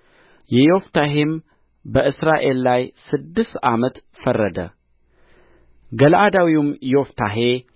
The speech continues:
ሞተ፣ ከገለዓድም ከተሞች በአንዲቱ ተቀበረ። ከእርሱም በኋላ የቤተ ልሔሙ ኢብጻን በእስራኤል ላይ ፈራጅ ሆነ።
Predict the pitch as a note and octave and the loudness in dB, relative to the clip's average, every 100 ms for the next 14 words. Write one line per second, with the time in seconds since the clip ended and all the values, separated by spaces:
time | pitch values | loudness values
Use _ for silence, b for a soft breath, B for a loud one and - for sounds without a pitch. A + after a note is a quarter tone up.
0 | _ _ A2+ A2+ A2+ - F#2+ F#2+ _ _ | _ _ -2 0 0 -4 -8 -10 _ _
1 | _ _ _ _ - D3+ G#3 A3+ E3+ D#3 | _ _ _ _ -2 2 2 2 2 0
2 | E3 E3 D#3 D3+ C3 B2 B2+ - - B2 | -2 -6 -6 -4 -2 0 -2 -6 -14 -4
3 | C3 D3 F#3+ F#3 E3+ E3 E3 - C#3+ - | -2 -2 -2 -4 -4 -4 -4 -4 -8 -6
4 | - B2 F#2+ G#2 - - _ - B3+ D4 | -8 -8 -6 -6 -8 -12 _ 2 2 2
5 | C4+ F#3+ C#3 C3 C3+ C3+ C#3 C3+ C3 C#3 | -2 -2 0 2 2 2 2 0 -2 -4
6 | C3 A#2+ A2+ B2 A#2 B2 B2+ _ _ D#3 | -4 -4 -2 -2 0 -2 -4 _ _ 2
7 | D3 A#2+ - B2 C#3 F#3 - _ _ _ | 2 0 -2 0 0 -4 -8 _ _ _
8 | _ _ - G#2+ C#3+ D3+ - D3 B2 A#2+ | _ _ -8 0 2 2 0 -2 0 0
9 | A2+ B2 C3+ B2 A#2+ B2 D#3+ A#2+ G2 | 0 0 -2 -2 -2 -2 -2 -4 -6